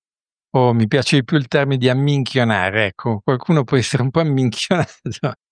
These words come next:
in alcuni momenti della vita, così capita, va bene. Eh, capita anche che masse intere in certi momenti storici siano, siano amminchionate, e va bene, capita, ma poi in generale si reagisce. Tu pensa anche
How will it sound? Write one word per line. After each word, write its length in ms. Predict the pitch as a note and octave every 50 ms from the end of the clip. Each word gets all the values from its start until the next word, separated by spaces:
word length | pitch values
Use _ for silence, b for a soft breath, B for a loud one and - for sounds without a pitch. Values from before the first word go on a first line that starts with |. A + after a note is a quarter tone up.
| _ _ _ _ -
in 140 | D#3 C#3 C3+
alcuni 400 | C3+ C#3 C3+ - E3 E3 D#3 D3
momenti 760 | C#3 C3+ C3+ C#3 C#3+ C#3+ C#3 C3 - C3 B2 A#2+ A#2 A2+ A2+
della 260 | A#2 A#2+ A#2+ A#2+ A#2+
vita, 420 | A#2 G#2+ G#2 A#2+ C3 B2 - G2+ F#2+
così 260 | - G#2+ G2+ A#2 A#2
capita, 540 | - - G2+ F#2 - - C3 B2+ - F3+ E3+
va 120 | - A2 A2
bene. 400 | A2 G#2+ G#2+ G#2 G#2+ - - - _ _ _ _ _ _ _ _ _ _
Eh, 380 | C3+ C3 B2 B2 A#2+ A#2 A2+ -
capita 380 | - E3 - - D#3+ - C3+
anche 300 | C3 D#3 D#3 - E3 C#3
che 200 | - - C3+ B2+ B2
masse 420 | B2+ C#3+ D#3 - - - - D#3
intere 720 | C3+ B2+ A#2 - D#4 D#4 D#3 A#2+ A2 A2+ A2+ A2 A#2 - -
in 160 | C3 A#2 A2
certi 320 | - - A2 - - D3+
momenti 340 | C3 B2 B2+ C3 A#2+ - C3
storici 540 | G#2 - - C#3 B2+ B2 A#2+ A2+ - A2 G#2
siano, 240 | - - A2+ G#2 G2 _ _
siano 220 | - A#2+ A2+ A2
amminchionate, 580 | A2 A#2+ A2 G2+ G2 E2 D#2 - - A#3 C#4 - E2+
e 60 | F2
va 140 | G2 G2 G2
bene, 440 | G2 G2 F#2 E2+ F2 G2+ C#3 C#3+ -
capita, 520 | - A2 E2+ E2 - - - - E3 G3+ - _ _ _ _ _ _ _ _ _ _ _
ma 120 | F#3 F#3 -
poi 200 | - C#3 C#3 C#3
in 60 | A#2+
generale 480 | G#2+ A2+ A2 G#2+ G2+ G#2 G#2 G#2+ A2
si 180 | G#2 - A2+ G2+
reagisce. 520 | G#2 G2+ G2 G2+ A2+ C3 A#2 - - G#2
Tu 220 | - - C3+ A#2+ A#2+ -
pensa 360 | - A#2 A2+ G#2+ - - A#2+
anche 360 | G#2+ A2 A2 - B2+ G#2+ G2